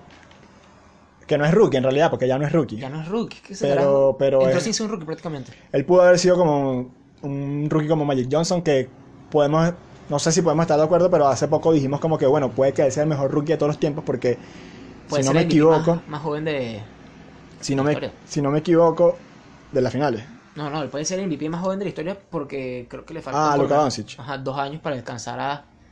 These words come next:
Speaker 2: Derrick Rose, que fue cuando él lo ganó.
Speaker 1: Ah, ¿viste?
Speaker 2: Y ya está, ya está en la carrera para el M V P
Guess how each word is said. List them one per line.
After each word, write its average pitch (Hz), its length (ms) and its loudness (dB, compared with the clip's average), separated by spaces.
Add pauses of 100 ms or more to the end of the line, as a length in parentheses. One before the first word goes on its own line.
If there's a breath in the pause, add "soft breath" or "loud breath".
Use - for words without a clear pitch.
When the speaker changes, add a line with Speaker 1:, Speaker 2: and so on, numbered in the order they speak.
(100)
Speaker 2:
Derrick 135 320 -10
Rose, 135 460 -8
que 131 140 -10
fue 123 120 -12
cuando 135 200 -10
él 117 40 -8
lo 127 100 -6
ganó. 123 280 -8 (540)
Speaker 1:
Ah, 104 260 -10
¿viste? 107 200 -10
Speaker 2:
Y 131 260 -6 (120)
ya 139 120 -4
está, 131 360 -4
ya 127 80 -12
está - 140 -8
en 143 60 -6
la 151 80 -4
carrera 127 200 -6
para 139 280 -4
el 110 340 -10
M 135 160 -8
V - 80 -8
P 151 280 -4